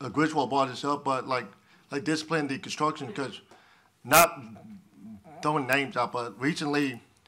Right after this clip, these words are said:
I almost got hit by one, you know, we have s-, afternoon rains.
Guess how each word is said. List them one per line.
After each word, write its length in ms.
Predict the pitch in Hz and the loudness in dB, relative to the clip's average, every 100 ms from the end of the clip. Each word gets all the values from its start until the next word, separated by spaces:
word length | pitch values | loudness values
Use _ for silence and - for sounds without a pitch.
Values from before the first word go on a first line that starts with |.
| _ - | _ 2
I 140 | 139 | 6
almost 280 | 151 151 - | 6 4 2
got 200 | 147 104 | 0 2
hit 280 | 156 139 - - _ - - _ _ - | 4 2 0 -18 _ -20 -20 _ _ -16
by 460 | - 151 104 131 131 | -12 -12 0 4 4
one, 280 | 113 139 135 - - 107 123 | 4 -2 -4 -12 -20 -14 -2
you 100 | 147 | 0
know, 100 | 147 | 2
we 200 | 139 139 | 2 2
have 280 | 147 107 - - - | 2 0 -12 -20 -18
s-, 180 | - - - - - | -14 -14 -16 -18 -2
afternoon 480 | 147 147 135 139 | 0 0 -2 -2
rains. 440 | 131 139 110 92 | -2 -4 -4 -10